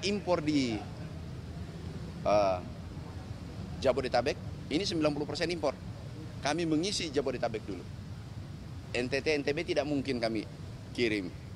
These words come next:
sapi, eh, impor ke sana. Itu tidak mungkin.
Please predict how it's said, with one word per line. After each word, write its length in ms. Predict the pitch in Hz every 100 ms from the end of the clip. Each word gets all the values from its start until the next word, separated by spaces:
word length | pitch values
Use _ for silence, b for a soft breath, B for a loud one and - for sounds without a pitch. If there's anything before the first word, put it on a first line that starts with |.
| - - - - - -
sapi, 720 | - - - 110 - 107 95
eh, 440 | 87 - 92 90 82 - - -
impor 320 | 113 101 104 95
ke 80 |
sana. 160 | 90 80 - - - - - -
Itu 320 | - 131 135 135
tidak 200 | 113 101
mungkin. 280 | 98 82